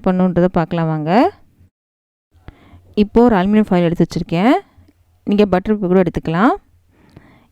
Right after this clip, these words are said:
இதுல கொஞ்சமா நெய் தடவிருக்கேன், ஒட்டாம வரணும் அப்படின்றதுக்காக. கையிலையும் கொஞ்சமா நெய் தடவிருக்கேன். இந்த மாதிரி ரோல் பண்ணிக்கோங்க. ரொம்ப மெலிசா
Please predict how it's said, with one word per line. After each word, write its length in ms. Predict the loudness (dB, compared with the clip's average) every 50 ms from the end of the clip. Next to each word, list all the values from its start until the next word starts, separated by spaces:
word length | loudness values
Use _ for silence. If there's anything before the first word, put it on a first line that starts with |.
| _ 0
இதுல 180 | 0 0 2 2 2
கொஞ்சமா 320 | 2 4 4 4 2 2 2 2 2
நெய் 140 | 0 0 0 0
தடவிருக்கேன், 580 | 0 0 2 0 0 -2 -2 -4 0 0 2 2 0 -2 -6 _ _ -10 -4 -4
ஒட்டாம 320 | -2 0 0 -2 0 2 0
வரணும் 240 | 0 0 0 -2 -2
அப்படின்றதுக்காக. 760 | -4 -4 -6 -8 -8 -8 -8 -8 -4 -4 -4 -2 0 0 0 2 2
கையிலையும் 360 | 2 2 4 4 4 4 4 2
கொஞ்சமா 420 | 2 2 2 0 0 0 0 0 0 0 -2 -8 -20 -20 -20 -16 -8 -4 -2
நெய் 160 | 0 0 0 0
தடவிருக்கேன். 560 | 0 0 0 0 -2 -2 -2 -4 0 0 0 0 -2 -6 _ _ _ _ -20 -20 _ _ -20 -20 -20 -20 -14 _ -2 0
இந்த 120 | 0 2 2
மாதிரி 180 | 2 4 4 4
ரோல் 180 | 2 2 0 -2
பண்ணிக்கோங்க. 540 | -4 -4 -4 -4 -4 -2 -2 0 0 2 2 2 0 -4 -10 _ _ _ _ _ _ -20 _ _ _ _ _ _ _ _ _ _ _ _ _ _ -20 -20 -20 -20 -20 _ _ _ _ _ _ -8 -2 2 2
ரொம்ப 260 | 4 4 4 4 4 2
மெலிசா 300 | 2 2 0 0 0 0